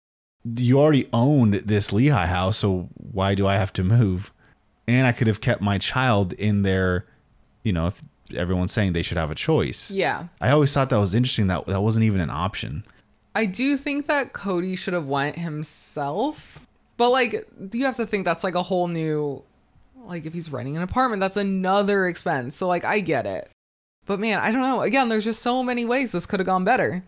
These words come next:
Speaker 2: than
Speaker 1: But
Speaker 2: what
Speaker 1: even,
Speaker 2: they're
Speaker 1: I'm,
Speaker 2: doing.
Speaker 1: I'm skipping ahead a little bit, but even in the process they're in now, they're just renting a rental for a month. So he could have gone down and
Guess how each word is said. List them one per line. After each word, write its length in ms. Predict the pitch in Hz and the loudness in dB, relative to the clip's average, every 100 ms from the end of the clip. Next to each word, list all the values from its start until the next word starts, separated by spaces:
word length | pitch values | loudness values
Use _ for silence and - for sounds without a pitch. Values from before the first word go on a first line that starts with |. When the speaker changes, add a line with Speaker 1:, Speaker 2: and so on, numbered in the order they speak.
| - | -4
Speaker 2:
than 560 | 190 190 180 175 180 - | -2 0 -2 -6 -8 -2
Speaker 1:
But 160 | 139 - | 0 4
Speaker 2:
what 100 | 196 | 6
Speaker 1:
even, 80 | 175 | 6
Speaker 2:
they're 100 | 185 | 4
Speaker 1:
I'm, 100 | 135 | 4
Speaker 2:
doing. 140 | 180 | 6
Speaker 1:
I'm 80 | 131 | 4
skipping 280 | 175 165 139 | 2 4 4
ahead 120 | 120 | 6
a 40 | |
little 200 | 107 175 | 6 6
bit, 160 | 135 92 | 4 4
but 100 | 95 | 6
even 140 | 117 | 6
in 60 | 120 | 6
the 60 | |
process 360 | 104 107 107 113 | 4 4 4 2
they're 180 | 107 98 | 4 4
in 100 | 85 | 4
now, 300 | 104 104 92 | 4 4 4
they're 120 | 85 | 4
just 240 | 98 110 - - - - | 2 -2 -4 -20 -20 -8
renting 360 | 82 92 110 95 | 0 2 4 4
a 80 | 78 | 4
rental 260 | 104 104 | 4 2
for 200 | 78 78 | 0 0
a 40 | 76 | 2
month. 280 | 78 82 - | 2 0 0
So 460 | - 80 80 85 _ _ _ _ | 0 2 2 0 _ _ _ _
he 160 | - 95 | -6 -4
could 260 | - 117 120 | 0 4 6
have 260 | 101 87 - | 4 0 -4
gone 260 | - 98 95 | 0 2 4
down 260 | 92 101 95 | 2 4 4
and 220 | 87 | 2